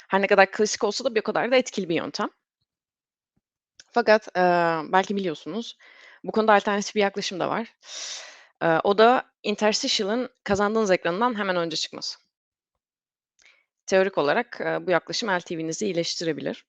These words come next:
Çünkü bazı oyuncular hem interstitial izleyecek hem de R V izlemiş olacaklar. E, bu teoriden yola çıkarak,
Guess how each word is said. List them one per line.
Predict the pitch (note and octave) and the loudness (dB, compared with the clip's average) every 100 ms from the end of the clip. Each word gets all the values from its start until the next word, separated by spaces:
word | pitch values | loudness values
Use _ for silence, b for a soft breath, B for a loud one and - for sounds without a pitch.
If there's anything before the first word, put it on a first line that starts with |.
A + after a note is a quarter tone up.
| _ | _
Çünkü | - E3+ E3+ E3 E3 _ _ | -12 -6 -2 -2 -2 _ _
bazı | F3+ E3+ E3 | 6 6 4
oyuncular | E3 D3+ D#3 | -2 -2 -2
hem | - G#3 | -2 -4
interstitial | B3 A#3 G#3 - G3+ G3 | -2 -2 -6 -6 -6 -6
izleyecek | F#3 F#3 F3+ A#3 - | -6 -6 -6 -8 -6
hem | G#3 G3 | -6 0
de | |
R | G3 F3 | 2 2
V | |
izlemiş | E3 C#3+ C#3+ - | -2 -6 -10 -10
olacaklar. | D3 D3 - F3 A#3+ _ _ _ _ _ _ _ _ _ _ _ _ _ _ _ _ _ - | -12 -12 -14 -12 -12 _ _ _ _ _ _ _ _ _ _ _ _ _ _ _ _ _ -12
E, | F#3 | -8
bu | A3 | 0
teoriden | A3 G3 F3+ | 4 4 4
yola | F#3 F#3 | 4 4
çıkarak, | F#3 - G3 G3+ | 2 0 0 0